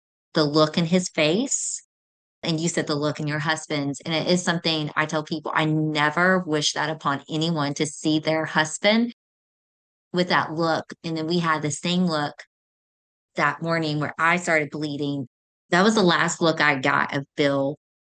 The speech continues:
as I was being rolled into the O R, was that same kind of look of, like, exactly what you described. Like,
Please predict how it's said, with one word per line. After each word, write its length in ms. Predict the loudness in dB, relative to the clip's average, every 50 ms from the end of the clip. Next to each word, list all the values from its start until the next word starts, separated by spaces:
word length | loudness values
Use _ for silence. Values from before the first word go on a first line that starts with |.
| _ _ -2
as 120 | -2 -2 -2 0
I 180 | 2 4 4 6
was 140 | 6 4 4
being 220 | 4 2 2 2
rolled 320 | 4 4 4 4 4 4 2
into 220 | 0 0 -2 -4
the 120 | -2 -2
O 140 | 0 0 0
R, 160 | 2 0 2
was 140 | 2 0 2
that 200 | 2 0 0 0
same 280 | -4 -4 -2 0 0 0
kind 180 | 0 0 0
of 120 | 0 0 -2
look 260 | -2 -2 -2 -2 -2
of, 100 | -4 -2
like, 160 | -2 -2 -2
exactly 420 | -4 -4 -2 -2 -2 0 0 -2 -2
what 220 | -2 -2 -2 -4
you 60 | -4
described. 480 | -4 -4 -6 -6 -2 -2 -2 -2 -2 -4
Like, 160 | -6 -8